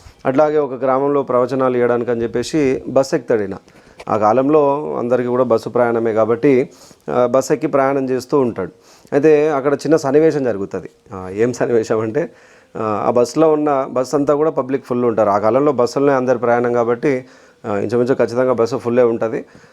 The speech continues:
ఆ బస్సు ఫుల్ ఉంటే ఇందులో ప్రజలు ఫుల్ ఉన్నారు. కండక్టరు ప్రవచనకర్త దగ్గరకు వచ్చి, ఆ, ఆయన ప్రవచనకర్త ఎవరైతే ధర్మ ప్రచారం చేస్తాడో ఆయన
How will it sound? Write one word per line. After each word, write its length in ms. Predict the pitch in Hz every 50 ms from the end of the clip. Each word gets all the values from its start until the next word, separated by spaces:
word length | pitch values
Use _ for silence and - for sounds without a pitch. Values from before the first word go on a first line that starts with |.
| _ _ -
ఆ 160 | - 139 139
బస్సు 260 | 127 135 139 127 160
ఫుల్ 220 | 139 135 151 147 156
ఉంటే 160 | 151 156 160
ఇందులో 220 | 143 139 147 143
ప్రజలు 300 | 135 - 127 127 143 143
ఫుల్ 240 | 127 139 139 135 139
ఉన్నారు. 280 | 139 135 139 143 160 170
కండక్టరు 880 | - 127 127 131 131 135 131 123 135 127 127 123 117 117 123 120 123 -
ప్రవచనకర్త 500 | 110 113 117 113 131 123 123 120 123 110
దగ్గరకు 400 | 117 113 113 110 113 113 107 117
వచ్చి, 360 | 117 117 - 151 135 123 - - - _ - - - _ _ - -
ఆ, 40 |
ఆయన 540 | 127 127 123 127 131 131 131 127 120 120 120 123
ప్రవచనకర్త 680 | 127 127 135 123 143 143 135 135 135 123 - - 104 - - _ _ 117
ఎవరైతే 300 | 110 110 117 110 120 110
ధర్మ 360 | 98 113 120 131 131 131 135
ప్రచారం 300 | 120 135 123 117 120 117
చేస్తాడో 300 | 113 107 - 123 113 117
ఆయన 360 | 117 117 127 127 - 127